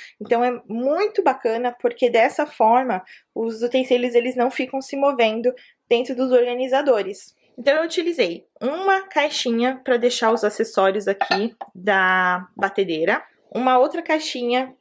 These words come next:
pra colocar as colheres de sorvete, né? E aqui também tenho mais algumas, é, alguns pegadores pra pegar pequenas coisas quando vai fazer sobremesa. Então, vai fazer um sorvete, alguma coisa, vai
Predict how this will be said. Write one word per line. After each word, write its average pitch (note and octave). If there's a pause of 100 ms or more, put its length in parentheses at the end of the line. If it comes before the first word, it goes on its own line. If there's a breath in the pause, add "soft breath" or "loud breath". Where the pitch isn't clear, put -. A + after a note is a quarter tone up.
(220)
pra A#3
colocar A#3+ (460 soft breath)
as G3+
colheres G#3+
de G#3
sorvete, G#3
né? G#3
E G#3
aqui G#3
também G#3+
tenho G3
mais G3
algumas, G3 (140)
é, F#3+
alguns G3
pegadores G3+ (120)
pra -
pegar D4
pequenas A#3+
coisas G#3+
quando G#3
vai G#3
fazer G3+ (120)
sobremesa. G3 (400 loud breath)
Então, G#3
vai G#3
fazer G#3
um G#3
sorvete, A#3
alguma G#3
coisa, A3+ (380 loud breath)
vai G#3